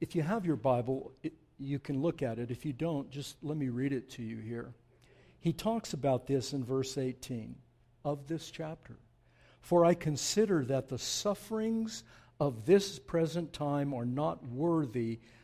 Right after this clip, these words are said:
to be compared with the glory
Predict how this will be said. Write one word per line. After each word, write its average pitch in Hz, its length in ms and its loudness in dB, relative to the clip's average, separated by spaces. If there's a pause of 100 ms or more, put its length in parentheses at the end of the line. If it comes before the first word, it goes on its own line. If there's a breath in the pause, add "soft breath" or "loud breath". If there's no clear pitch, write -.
(220 loud breath)
to 131 100 -6
be 135 180 0
compared 170 920 0 (260 loud breath)
with 139 260 -2
the 147 80 0
glory 127 1000 -2